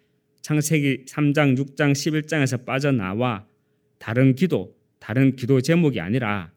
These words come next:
칠대 망대의 기도를 누림으로 나의 신앙이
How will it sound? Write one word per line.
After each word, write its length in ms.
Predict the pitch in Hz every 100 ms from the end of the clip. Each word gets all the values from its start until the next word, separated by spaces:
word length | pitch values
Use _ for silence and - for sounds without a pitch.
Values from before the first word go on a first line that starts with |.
| _ _ _ _ _ _ _
칠대 420 | - - 160 175 170
망대의 760 | 127 135 143 160 139 117 110
기도를 480 | - 156 147 123 107
누림으로 680 | 151 160 104 92 92 90 - _ _ _ _ _ _ _
나의 300 | 98 135 143
신앙이 760 | - 165 160 165 107 104 85